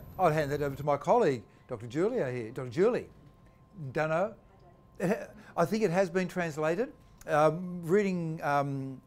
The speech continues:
Wikipedia, it did say that there were translations into different languages, some of them illegal without copyright, but I'm sure you could find, uh, translations today. I, I, my bet would be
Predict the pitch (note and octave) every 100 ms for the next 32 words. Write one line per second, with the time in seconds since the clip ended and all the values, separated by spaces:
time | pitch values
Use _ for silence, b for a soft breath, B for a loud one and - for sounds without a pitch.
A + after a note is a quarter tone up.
0 | - - C#3+ C#3 D#3+ D#3 D#3 A3+ B B
1 | C3+ A#2+ F#3 D#3+ - D3+ C#3+ C#3 C#3+ C3+
2 | C3 D3 C#3 D3 D3+ - - D3 C3 A2+
3 | C3+ C3 - D#3 A#3+ - - C3 B2 C3+
4 | B2+ B2+ A#2+ A#2+ D#3 F#3+ B B B -
5 | F3 F3 D#3+ D#3 D3+ D3+ D#3 - C3 C3+
6 | D#3 G#3 F#3+ C3+ C3 C#3 C#3 C#3+ D#3 G#3
7 | B B _ C#3 C3 - D#3+ C#3 B2+ -
8 | C#3 C3 B2+ B2+ - b b - C3 B2+
9 | B2+ B2+ C#3 C3+ A2 B2 G#2+ G#2 G#2+ G#2
10 | F2 - - C3 C3 D3 D3+ E3+ C#3+ D3+
11 | C#3 C#3 B2 C3 B2